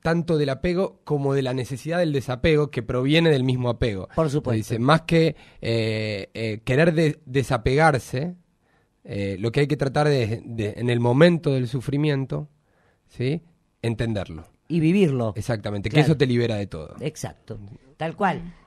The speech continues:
Speaker 2: Porque Krishnamurti también diría, si te pones a, a trabajar en desapegarte como loco, al final te estás apegando al desapego.
Speaker 1: Porque él, él, él dice que el,
Speaker 3: Termina
Speaker 1: es,
Speaker 3: siendo lo mismo.
Speaker 2: Lo
Speaker 1: es,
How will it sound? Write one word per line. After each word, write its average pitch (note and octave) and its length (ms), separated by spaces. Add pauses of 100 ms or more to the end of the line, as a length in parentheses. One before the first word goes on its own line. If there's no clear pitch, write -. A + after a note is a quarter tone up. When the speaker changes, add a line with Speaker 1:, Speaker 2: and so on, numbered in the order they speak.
Speaker 2:
Porque D3+ 340
Krishnamurti E3 580
también F#3+ 300
diría, F#3 260
si - 140
te F3 100
pones E3 360
a, F3+ 200 (280)
a D#3+ 140
trabajar E3+ 500
en D3 120
desapegarte D#3 840
como D#3+ 240
loco, F#3 260
al F3 60
final D3+ 260
te F3 60
estás E3+ 260
apegando D#3+ 460
al D3+ 80
desapego. C#3 760
Speaker 1:
Porque C#3 280
él, D#3 200
él, C#3+ 200
él C3+ 200
dice C#3+ 280
que C#3 80
el, C3 160
Speaker 3:
Termina F#3+ 320
Speaker 1:
es, F#3 80
Speaker 3:
siendo G3 240
lo E3+ 100
mismo. E3 280
Speaker 2:
Lo C3+ 40
Speaker 1:
es, C3+ 60